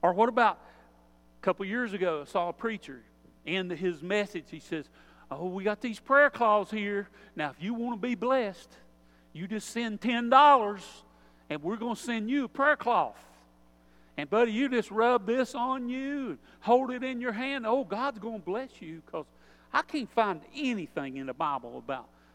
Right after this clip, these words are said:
ordering prayer cloths online. I just can't find it. Or how about the one I, I was listening to on T V? His message was pretty good up to a point, and then he looked at the camera.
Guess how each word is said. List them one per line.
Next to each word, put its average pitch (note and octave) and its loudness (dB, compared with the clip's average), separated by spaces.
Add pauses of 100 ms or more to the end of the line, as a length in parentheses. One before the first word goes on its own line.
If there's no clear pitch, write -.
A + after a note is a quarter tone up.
ordering D#3 -6
prayer A3+ -2
cloths B2 -8
online. B2+ -10 (1800)
I - -16
just A3+ -12
can't C4 -6
find C4 -6
it. - -20 (1160)
Or F#3+ 0
how C4 2
about D#4 2
the A3 -2
one A#3+ -2
I, G#3 0 (340)
I F3 -6
was F3 -10
listening G#3+ -6
to A3 -4
on F3+ -4
T G#3+ -6
V? F#3 -2 (420)
His C#4+ -6
message G#3+ 0
was D#3+ -14
pretty G3 -6
good A3+ 0
up F#3+ -6
to F3 -2
a D3+ -4
point, A3+ -6
and E3 -6
then G3+ -4
he F#3+ -6
looked F3+ -6
at F3 -10
the - -16
camera. G3+ -8